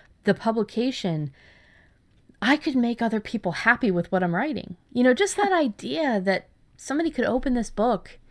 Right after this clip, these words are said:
Speaker 1: and read it and be excited or be scared or be, you know, like, entranced by something, you know, magical or cryptid-like or, I mean, looking at everything that I'm writing,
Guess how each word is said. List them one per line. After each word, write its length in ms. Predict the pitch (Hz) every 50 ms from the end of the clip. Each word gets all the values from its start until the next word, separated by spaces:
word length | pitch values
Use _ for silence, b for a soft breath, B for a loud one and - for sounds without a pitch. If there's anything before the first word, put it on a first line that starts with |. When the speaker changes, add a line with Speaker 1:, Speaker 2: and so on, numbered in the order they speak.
| b b b b b b b b _ -
Speaker 1:
and 480 | 220 220 220 214 214 208 202 180 - - _ _ _ _ _ _
read 480 | 156 151 180 180 196 214 233 269 285
it 280 | 240 208 175 - - - - - - - -
and 460 | 202 208 202 202 196 190 180 175 175 b b b b b b b b b b
be 140 | _ 240 240
excited 680 | 214 - - - - - 175 220 233 196 175 175 165 156
or 120 | 151 151 156
be 140 | - 175 175
scared 760 | - - - - - - 202 214 214 202 190 180 170 151 156
or 100 | 127 160
be, 420 | 165 - 185 180 185 190 180 175 B B B B B B B
you 80 | - 202
know, 260 | 196 185 175 170 170 170
like, 340 | - 180 185 180 175 175 -
entranced 720 | 180 185 185 - - - 196 208 226 233 - - - -
by 160 | 190 180 180
something, 800 | 175 - - - 202 202 196 - 214 202 202 196 190 185 185 185 -
you 140 | _ 202 202
know, 320 | 196 185 175 170 170 165 - _ _ _ _ _ _ _ _ _ _ _
magical 840 | - 180 185 185 196 208 226 208 214 220 - - 190 180 170 156 156
or 100 | 151 143
cryptid-like 1000 | - - - - 254 247 _ - 208 170 180 175 175 175 165 156 151 139 - 170
or, 200 | 165 165 160 156 B B B B B -
I 40 |
mean, 140 | 214 233 240
looking 280 | 262 311 311 320 294 254
at 100 | 214 - -
everything 540 | 214 226 269 285 302 302 285 - - 208 185
that 100 | 175 165
I'm 160 | 160 156 156
writing, 440 | 156 156 156 156 156 156 156 160 165